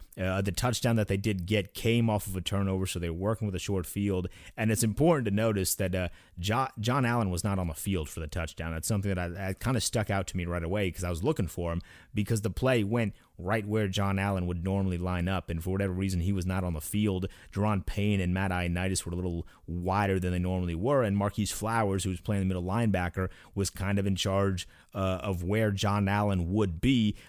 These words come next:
And if, if you look at the measurements between John Allen and, and Marquise Flowers, John Allen has about sixty pounds on Marquise Flowers. So Flowers kinda got dominated at the line of scrimmage, and they were able to just sneak through that gap, and they were able to make it into the end zone. So I think if John Allen is on the field,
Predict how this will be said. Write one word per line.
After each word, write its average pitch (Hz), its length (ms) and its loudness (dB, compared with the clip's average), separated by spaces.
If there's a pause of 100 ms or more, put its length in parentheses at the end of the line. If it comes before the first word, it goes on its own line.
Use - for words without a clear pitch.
(140)
And 90 420 0
if, 95 320 -4
if 85 200 -6
you 90 80 -4
look 98 180 0
at 82 60 -4
the 85 60 -2
measurements 90 520 0
between 87 320 -4
John 85 240 -2
Allen 87 300 -2
and, 80 200 -4
and 87 140 -4
Marquise 85 320 -4
Flowers, 92 540 -2 (680)
John 101 220 0
Allen 104 180 2
has 95 80 0
about 92 160 -2
sixty - 360 0
pounds 85 460 0 (220)
on 98 140 2
Marquise 90 360 0
Flowers. 95 360 -2
So 92 80 -2
Flowers 123 320 2
kinda 127 200 0
got 92 200 0
dominated 104 380 2
at 85 80 -4
the 92 60 -6
line 92 160 -2
of 82 60 -4
scrimmage, 135 420 0 (220)
and 110 100 2
they 110 60 4
were 107 80 4
able 101 80 0
to 98 60 -4
just 95 280 -2
sneak 107 280 0
through 110 420 2 (240)
that 90 300 -2
gap, 127 360 0 (240)
and 101 360 0
they 107 60 4
were 104 100 4
able 95 160 2
to 98 40 2
make 95 160 2
it 95 100 0
into 98 120 4
the 92 160 2
end 104 140 4
zone. 87 200 0
So 92 140 -2
I 92 80 2
think 113 260 0
if 110 140 -4
John 104 260 0
Allen 104 240 0
is 92 120 -2
on 98 80 0
the 90 80 -2
field, 104 400 0